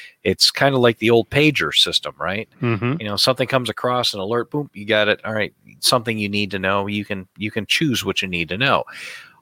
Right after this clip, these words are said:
Speaker 1: Other than the things I need to know, I don't go out there looking for trouble.
Speaker 2: You know what, though, Alpha? I think,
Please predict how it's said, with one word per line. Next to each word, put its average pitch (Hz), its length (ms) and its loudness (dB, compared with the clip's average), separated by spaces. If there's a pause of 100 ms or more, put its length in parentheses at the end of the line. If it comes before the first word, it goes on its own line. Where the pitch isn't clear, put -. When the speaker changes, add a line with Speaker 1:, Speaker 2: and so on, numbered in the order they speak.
(140)
Speaker 1:
Other 190 300 6
than 165 220 4
the 110 120 4
things 143 360 0
I 123 160 2
need 120 260 -2
to 110 100 -2
know, 110 280 4
I 107 140 2
don't 107 200 2
go 101 180 6
out 98 160 4
there 95 180 4
looking 92 280 -2
for - 120 -16
trouble. - 360 -8 (520)
Speaker 2:
You 139 100 8
know 147 100 10
what, 160 160 4
though, 143 340 6
Alpha? 135 300 4
I 123 180 2
think, 127 260 2